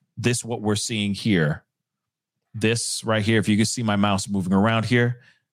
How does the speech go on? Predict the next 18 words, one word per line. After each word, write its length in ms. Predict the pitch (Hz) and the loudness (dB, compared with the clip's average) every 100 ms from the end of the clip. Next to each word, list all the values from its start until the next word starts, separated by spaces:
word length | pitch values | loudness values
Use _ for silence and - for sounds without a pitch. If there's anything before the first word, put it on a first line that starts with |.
| - | -4
this 380 | 101 113 - - _ - | 0 0 -2 -14 _ -6
ish 340 | 113 113 - | -4 -4 -4
right 240 | 104 110 | -2 0
here, 380 | 110 123 120 127 | 0 0 2 0
this 500 | 120 113 117 - - _ _ _ _ - | 0 -2 -2 -6 -10 _ _ _ _ -6
loop 380 | 98 113 127 123 - | 2 4 4 2 -4
A 420 | 123 131 143 139 _ | -2 0 -2 -4 _
right 200 | 113 120 | 0 0
here, 520 | 117 127 131 156 156 _ _ _ - | 0 2 2 2 -2 _ _ _ -6
uh, 120 | 113 - | -6 -2
apparently 540 | 120 110 123 143 147 143 | -2 0 0 2 2 2
it's 160 | 127 | 0
an 40 | 139 | -6
open 240 | 143 147 | -4 -2
area. 460 | 139 180 90 58 - _ _ _ _ _ _ _ _ _ _ _ _ _ _ _ _ _ | 2 2 2 -2 -8 _ _ _ _ _ _ _ _ _ _ _ _ _ _ _ _ _
So 560 | - - 151 139 131 127 | -10 -4 -2 -2 -2 -2
she 360 | 120 151 131 131 | -4 -2 -2 0
went 260 | 127 156 | 0 0